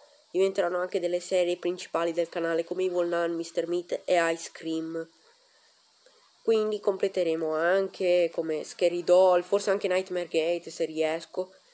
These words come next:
Ma, ma detto questo, anche prima di iniziare vorrei salutare degli iscritti che me l'hanno chiesto sotto ne-, con l'ultimo video gameplay, quindi saluto Leoni da Tube,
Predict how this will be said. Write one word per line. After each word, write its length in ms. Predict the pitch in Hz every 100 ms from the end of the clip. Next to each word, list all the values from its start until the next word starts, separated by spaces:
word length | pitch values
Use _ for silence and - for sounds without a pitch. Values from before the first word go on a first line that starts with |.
| _ _ -
Ma, 440 | 180 160 - - - -
ma 120 | 190
detto 320 | 190 214 214
questo, 460 | 208 180 165 - 170
anche 340 | 160 190 165
prima 260 | 151 202 202
di 100 | 185
iniziare 380 | 185 180 208 214
vorrei 240 | 185 175
salutare 600 | 165 196 175 175 175 160
degli 200 | 151 175
iscritti 540 | 170 - - 196 202 -
che 80 | 190
me 120 | 175
l'hanno 220 | 175 175
chiesto 340 | - 180 -
sotto 340 | 160 220 208 190
ne-, 260 | 175 170 170 - - -
con 260 | - 180 185
l'ultimo 380 | 190 190 185
video 180 | 175 180
gameplay, 480 | 170 165 160 170 185
quindi 220 | 180 180
saluto 520 | 180 165 165 156 - - - - - - -
Leoni 460 | 170 185 220 233
da 100 | 208
Tube, 540 | 202 - 190 156 131